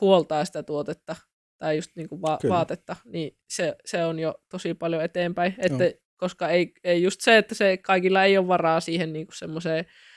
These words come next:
Speaker 1: eet-, eettisiin vaatteisiin, mit-, mitä nyt, koska ne maksaa aivan niinku tajuttomasti.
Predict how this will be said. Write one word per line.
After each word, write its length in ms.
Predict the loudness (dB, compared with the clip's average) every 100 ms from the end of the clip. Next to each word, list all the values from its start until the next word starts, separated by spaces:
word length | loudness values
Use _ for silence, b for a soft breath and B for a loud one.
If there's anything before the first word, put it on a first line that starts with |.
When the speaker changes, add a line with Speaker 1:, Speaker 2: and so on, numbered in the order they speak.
| b b b b -2
Speaker 1:
eet-, 240 | -2 -2 0
eettisiin 720 | 2 2 -2 0 0 0 -4 _
vaatteisiin, 760 | 2 2 0 -4 -4 -4 -6 -8
mit-, 260 | -12 -12 _
mitä 260 | -12 -6 -4
nyt, 140 | -4
koska 260 | -8 -10 -2
ne 100 | 0
maksaa 440 | 0 -2 -2 2 2
aivan 280 | 0 -4
niinku 260 | -8 -12 -14 -10
tajuttomasti. 800 | -6 -6 -6 -12 -14 -12 -16